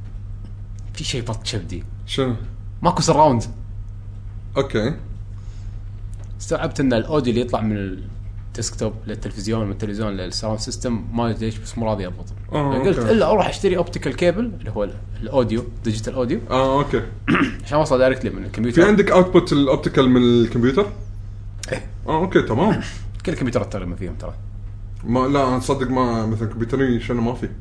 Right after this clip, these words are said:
Speaker 1: أتوقع فيه شيء.
Speaker 2: يمكن فيه وأنا مو منتبه له يعني.
Speaker 1: إيه، أتوقع الحين صار شيء قديم.
Speaker 2: شيء ستاندرد يعني.
Speaker 1: إيه.
Speaker 2: آه، أوكي.
Speaker 1: المهم، كان أروح من خلدون.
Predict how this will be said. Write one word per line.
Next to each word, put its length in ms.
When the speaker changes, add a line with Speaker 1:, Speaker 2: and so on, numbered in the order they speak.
Speaker 1:
أتوقع 500
فيه 220
شيء. 240
Speaker 2:
يمكن 200
فيه 140
وأنا 160
مو 100
منتبه 340
له 120
يعني. 220
Speaker 1:
إيه، 280
أتوقع 280
الحين 300
صار 260
شيء 220
قديم. 160
Speaker 2:
شيء 120
ستاندرد 400
يعني. 180
Speaker 1:
إيه. 180
Speaker 2:
آه، 180
أوكي. 240
Speaker 1:
المهم، 340
كان 120
أروح 200
من 60
خلدون. 260